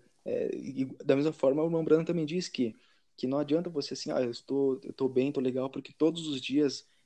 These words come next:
no culto lá, eu vou me arre-, eu vou lá, eu choro na frente do altar e eu me arrependo do que eu faço.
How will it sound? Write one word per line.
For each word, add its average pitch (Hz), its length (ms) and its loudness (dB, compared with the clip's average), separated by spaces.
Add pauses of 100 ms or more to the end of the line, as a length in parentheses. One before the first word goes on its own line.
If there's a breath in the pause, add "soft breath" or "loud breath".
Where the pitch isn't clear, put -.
(120)
no 123 120 -6
culto 131 360 0
lá, 117 180 0
eu 135 80 4
vou 131 140 2
me 131 80 0
arre-, 127 240 -4
eu 131 140 -4
vou 120 140 -2
lá, 131 280 0 (340 soft breath)
eu 123 160 -2
choro 131 340 2
na 120 100 -4
frente - 240 -8
do 120 100 -4
altar 117 360 0
e 131 40 6
eu 127 60 4
me 127 100 0
arrependo 139 460 0
do 139 80 -10
que - 80 -10
eu 131 40 2
faço. - 420 -6